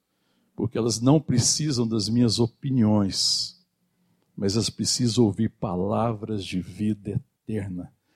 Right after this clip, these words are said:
Aquela palavra que você ouviu diante do trono de Deus, na presença de Deus, que Deus ministra ao seu coração.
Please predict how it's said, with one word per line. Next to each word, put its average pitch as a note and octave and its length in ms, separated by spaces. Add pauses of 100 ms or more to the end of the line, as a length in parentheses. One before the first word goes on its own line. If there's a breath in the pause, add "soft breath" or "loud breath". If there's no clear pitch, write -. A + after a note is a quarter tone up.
(120)
Aquela G2+ 300
palavra G#2 460
que - 120
você G#2 320
ouviu G2+ 240
diante G#2 360
do A2 180 (180)
trono B2 300
de G2 140
Deus, F2+ 420 (240 soft breath)
na G#2 140
presença A2+ 920
de A2+ 140
Deus, - 560 (640)
que A2+ 200
Deus A#2 220
ministra A#2 600
ao A#2+ 40
seu - 160
coração. G#2 640